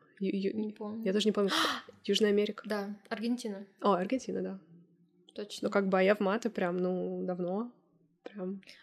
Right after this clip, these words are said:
Speaker 2: Мне вообще не понравилось. <laughs> Мне вообще не понравилось, потому что я была в Аргентине, и мне прям заваривали это как,
Speaker 1: От
Speaker 2: ну,
Speaker 1: церемонии.
Speaker 2: ну, то есть, м,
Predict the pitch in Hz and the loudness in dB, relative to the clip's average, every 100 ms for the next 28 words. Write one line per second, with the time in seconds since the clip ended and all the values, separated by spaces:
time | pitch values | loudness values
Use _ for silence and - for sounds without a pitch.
0 | - 226 226 226 220 - - 214 202 196 | -2 2 4 4 2 -4 -2 0 0 -2
1 | 190 208 202 320 330 330 392 392 508 539 | 0 2 6 8 8 12 12 12 8 12
2 | 508 - - 494 415 262 262 254 262 247 | 12 10 6 10 10 10 10 10 4 4
3 | 220 262 277 240 226 214 233 233 202 208 | 8 8 6 2 4 8 8 6 2 -2
4 | 208 254 320 214 - - _ 202 214 214 | -2 -2 0 0 -2 -12 _ -6 -2 2
5 | 214 214 208 202 - - - 214 220 226 | 4 4 4 2 -2 -6 -2 0 2 2
6 | 240 233 208 220 214 233 226 208 - 214 | 2 2 2 2 4 4 2 0 -2 -4
7 | - - 226 202 202 214 - - - 254 | 0 4 4 4 2 -2 -8 -14 0 2
8 | 254 214 208 - | 4 2 2 -6